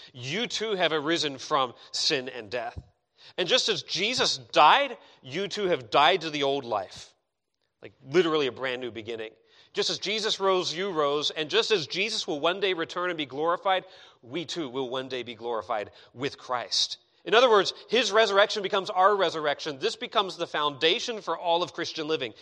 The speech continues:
Indeed, in the logic of the book of Colossians, this is where Paul transitions from talking about gospel truth to gospel living. This is the hinge on which the entire door swings.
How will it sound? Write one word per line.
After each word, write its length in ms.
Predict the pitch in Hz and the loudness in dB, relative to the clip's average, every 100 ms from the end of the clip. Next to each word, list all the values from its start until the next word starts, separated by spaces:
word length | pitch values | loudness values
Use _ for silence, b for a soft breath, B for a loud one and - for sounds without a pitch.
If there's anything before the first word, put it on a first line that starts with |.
| B | B
Indeed, 280 | 196 185 165 | -2 0 0
in 80 | 147 | 0
the 80 | |
logic 400 | 139 147 165 160 | 2 4 4 0
of 80 | 147 | -6
the 40 | 135 | -6
book 140 | 139 | -10
of 100 | 127 | -10
Colossians, 680 | - 117 135 - 120 107 - b b b | -6 -2 0 -2 -8 -10 -14 b b b
this 100 | 175 | -8
is 60 | 180 | -2
where 140 | 170 | -2
Paul 320 | - 175 165 | 0 2 2
transitions 520 | 156 156 135 175 185 160 | 2 -2 -2 -4 -4 -8
from 120 | 117 | -6
talking 240 | 143 143 | -4 -4
about 260 | 131 127 110 | -2 -4 -2
gospel 460 | 147 170 - 165 | -2 -2 -4 -10
truth 420 | 135 - 175 202 - B B _ | -14 -8 -8 -8 -14 B B _
to 80 | 160 | -2
gospel 480 | 143 143 - 135 | 0 0 -6 -6
living. 280 | 113 131 117 - _ _ _ b b | -4 -4 -6 -16 _ _ _ b b
This 220 | 131 208 | 4 4
is 120 | 220 143 | 4 2
the 160 | 156 | 0
hinge 400 | 135 185 208 196 | 2 0 0 0
on 140 | 175 156 | -4 -4
which 240 | 160 185 - 147 | -6 -6 -10 -8
the 220 | 139 151 | -6 -4
entire 560 | 143 - 175 202 185 | -6 2 4 4 2
door 440 | 147 110 160 147 123 | 0 -4 0 2 2
swings. 920 | - - - 123 110 101 90 - - | 2 0 -2 -6 -8 -6 -4 -4 -4